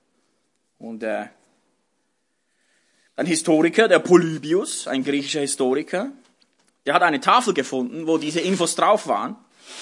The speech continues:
Und dort stand, dass die Kosten für einen Tag in einer solchen Herberge war ein zweiunddreißigstel eines Denars.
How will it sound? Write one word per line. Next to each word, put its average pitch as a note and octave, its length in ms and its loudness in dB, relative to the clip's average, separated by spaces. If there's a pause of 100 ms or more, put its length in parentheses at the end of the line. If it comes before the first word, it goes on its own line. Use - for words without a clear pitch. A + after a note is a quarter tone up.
(200)
Und C#3+ 140 -2
dort G3 140 4
stand, D#3+ 280 2
dass D#3 120 -2
die D#3+ 100 -10
Kosten A3 840 -2 (180)
für - 220 0
einen F#3+ 280 2
Tag D3 340 2
in D3+ 120 0
einer C3 300 2
solchen C3 340 0
Herberge B2 600 -4
war A2 260 -2 (260)
ein C#3 220 -2
zweiunddreißigstel C3 1300 -8 (260)
eines A#2+ 280 -8
Denars. G#2+ 600 -8